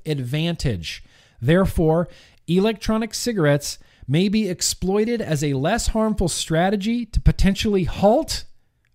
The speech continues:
or reverse C O P D related outcomes and,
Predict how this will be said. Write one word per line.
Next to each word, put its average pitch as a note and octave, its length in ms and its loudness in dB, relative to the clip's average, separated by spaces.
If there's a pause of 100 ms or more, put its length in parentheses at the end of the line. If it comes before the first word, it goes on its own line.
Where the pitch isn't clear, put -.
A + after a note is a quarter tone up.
(140)
or E3 240 2
reverse D#3+ 1040 0 (680)
C G#3+ 300 2
O G#3+ 160 4
P G#3 280 6
D G3+ 180 -2
related E3 680 0
outcomes E3 760 -2 (100)
and, F#3 440 -2